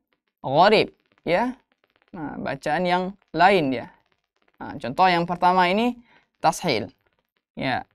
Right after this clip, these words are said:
tashil, tashil. Apa itu tashil? Hmm, tashil itu membaca hamzah antara fathah dan alif. Ya.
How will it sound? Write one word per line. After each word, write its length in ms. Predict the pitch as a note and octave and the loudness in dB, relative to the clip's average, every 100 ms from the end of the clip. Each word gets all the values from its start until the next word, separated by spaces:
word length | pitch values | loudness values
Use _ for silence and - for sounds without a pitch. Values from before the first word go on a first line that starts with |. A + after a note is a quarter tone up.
| _ _ - | _ _ -2
tashil, 640 | D#3 - G3 G3 C3+ - - _ _ | -2 0 2 4 4 -2 -12 _ _
tashil. 800 | - G#3 B3+ - - F#3+ E3 A3 - _ _ _ _ _ _ _ _ _ _ _ | 4 6 4 -2 -8 -2 -2 -2 -10 _ _ _ _ _ _ _ _ _ _ _
Apa 320 | F#3 - C#4 | -8 2 4
itu 160 | D4 B3+ G#3+ | 4 2 0
tashil? 480 | F#3+ - E3 G2+ - - _ _ _ _ _ _ _ _ _ _ _ _ - | -2 -2 -6 -6 -10 -20 _ _ _ _ _ _ _ _ _ _ _ _ -10
Hmm, 280 | B2+ C3 | -8 -8
tashil 560 | D#3 C#3+ - F#3+ G3 G#3 | -6 -8 -6 0 2 4
itu 80 | B3 | 2
membaca 400 | A#3+ G3 G3 A3 | 2 2 2 0
hamzah 600 | G#3 G#3 G3+ A#3 G#3+ - _ _ _ - | 0 2 6 6 6 2 _ _ _ -8
antara 360 | E3+ E3+ F#3 | -2 4 4
fathah 560 | F#3 F3+ - - G#3+ G#3+ | 4 -2 -4 4 6 6
dan 320 | E3+ F3+ F3+ | 4 2 2
alif. 320 | - G3 C#3+ - _ _ _ _ _ _ _ | 2 2 0 -4 _ _ _ _ _ _ _
Ya. 240 | - D#3 | 0 0